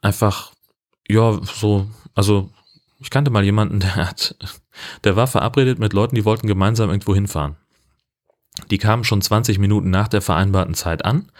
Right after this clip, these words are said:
standen vorm Haus, haben angerufen, „Hey, wir sind da, kannst runterkommen?“ Und er sagt, „Ja, ich, äh, bin sofort da, ich, äh, hab schon die Schuhe an.“ Tatsächlich war der noch im Bademantel und ist erstmal duschen gegangen. Und dann hat er sich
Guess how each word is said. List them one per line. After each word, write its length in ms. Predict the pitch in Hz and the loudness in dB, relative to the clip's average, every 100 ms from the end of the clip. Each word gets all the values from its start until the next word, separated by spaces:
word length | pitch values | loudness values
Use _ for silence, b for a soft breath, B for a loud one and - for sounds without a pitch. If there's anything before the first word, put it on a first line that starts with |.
| B B B B B | B B B B B
standen 640 | - 101 107 - 110 107 - | -2 0 0 0 0 0 -4
vorm 320 | - 101 90 | -2 0 2
Haus, 240 | 98 156 - | 2 0 0
haben 140 | 104 | 0
angerufen, 420 | 95 135 131 123 | 0 0 -2 0
„Hey, 160 | 113 135 | 0 2
wir 80 | 113 | 2
sind 160 | 104 | 2
da, 100 | 107 | 0
kannst 240 | 120 107 - | 0 -2 0
runterkommen?“ 560 | 147 113 - 90 127 - B B B B B - | 0 0 0 0 0 -6 B B B B B -2
Und 140 | 113 | 2
er 100 | 113 | 2
sagt, 220 | 127 123 | 2 2
„Ja, 180 | 135 143 | 2 2
ich, 240 | 120 - - | 0 -4 -6
äh, 220 | 117 95 - - | -6 -8 -14 -6
bin 140 | - 143 | 0 2
sofort 360 | 131 - 117 | 2 0 0
da, 180 | 120 120 | 2 0
ich, 200 | 113 - | 0 -4
äh, 160 | 113 107 | -2 0
hab 160 | 113 | -2
schon 80 | - | -2
die 80 | 104 | -2
Schuhe 280 | 95 101 90 | 0 0 2
an.“ 220 | 69 78 - _ _ _ - | 0 -4 -10 _ _ _ -4
Tatsächlich 540 | 113 107 135 131 92 | 0 2 0 0 -2
war 100 | 104 | 0
der 100 | 107 | 0
noch 180 | 104 101 | 0 0
im 80 | 104 | 0
Bademantel 540 | 110 120 104 82 92 | 0 2 2 0 0
und 80 | 101 | 0
ist 100 | 98 | 0
erstmal 300 | - - 98 | -2 -2 -2
duschen 340 | 98 113 - 78 | -4 -4 -4 -6
gegangen. 400 | 73 71 - 82 _ _ B B B B B B | -4 -6 -8 -12 _ _ B B B B B B
Und 140 | 107 110 | 2 2
dann 120 | 117 | 4
hat 120 | 104 | 2
er 80 | 95 | 2
sich 260 | 98 - | 2 -2